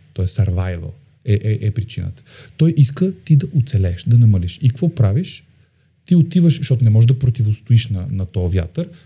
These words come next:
ти тръгваш по него. Обаче вечер, като седнеш вкъщи, дълбоко знаеш, че нищо, не си допринесъл с нищо.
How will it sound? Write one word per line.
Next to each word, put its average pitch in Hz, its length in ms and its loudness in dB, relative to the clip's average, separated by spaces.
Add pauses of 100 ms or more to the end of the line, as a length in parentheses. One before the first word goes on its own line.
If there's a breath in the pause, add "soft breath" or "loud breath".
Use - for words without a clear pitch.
(140)
ти 170 100 -4
тръгваш 151 360 2
по - 140 -4
него. 190 220 0 (920)
Обаче 165 300 -2
вечер, 127 280 0
като - 160 -8
седнеш 101 300 -4
вкъщи, - 320 -8
дълбоко 104 380 2
знаеш, 101 220 2
че - 140 -4
нищо, 113 360 4
не 131 220 6
си 160 120 2
допринесъл 117 540 4
с - 120 -12
нищо. - 320 -10